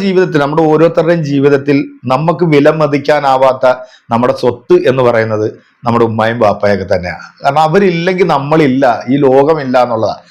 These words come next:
നമ്മൾ എന്തൊക്കെ വെട്ടിപ്പിടിച്ചാലും, നമ്മൾ എന്തൊക്കെ, ഏഹ്, പടുത്തുയർത്തിയാലും അവർക്ക് പകരം വെക്കാൻ നമ്മളിൽ ഒന്നുമില്ല. കാരണം അവർക്ക് നമ്മൾ ഭൂമിയിൽ അവർ ജീവിച്ചിരിക്കുമ്പോൾ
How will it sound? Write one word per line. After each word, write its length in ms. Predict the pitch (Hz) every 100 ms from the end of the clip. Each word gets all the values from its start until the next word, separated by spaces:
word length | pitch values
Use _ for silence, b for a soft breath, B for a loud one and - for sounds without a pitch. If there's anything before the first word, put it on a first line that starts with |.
| B B
നമ്മൾ 140 | 156 208
എന്തൊക്കെ 340 | 196 208 240 240 214
വെട്ടിപ്പിടിച്ചാലും, 640 | - 196 180 160 170 170
നമ്മൾ 160 | 165 160
എന്തൊക്കെ, 480 | 156 165 175 180 185 185 B B - 131
ഏഹ്, 360 | 139 147 147 151 185 156
പടുത്തുയർത്തിയാലും 920 | 143 147 151 190 160 151 156 139 120 98 - _ _ _ _ _ -
അവർക്ക് 280 | 160 220 - 214
പകരം 340 | 180 151 175 180
വെക്കാൻ 300 | 165 170 165 170 -
നമ്മളിൽ 300 | 143 143 160 156
ഒന്നുമില്ല. 340 | 135 151 139 120
കാരണം 180 | 131 170 180 151
അവർക്ക് 360 | 165 196 220 254 202
നമ്മൾ 240 | 180 185 180
ഭൂമിയിൽ 340 | 160 165 175 185 - B B
അവർ 140 | 147 175 160
ജീവിച്ചിരിക്കുമ്പോൾ 720 | 170 170 170 180 160 165 156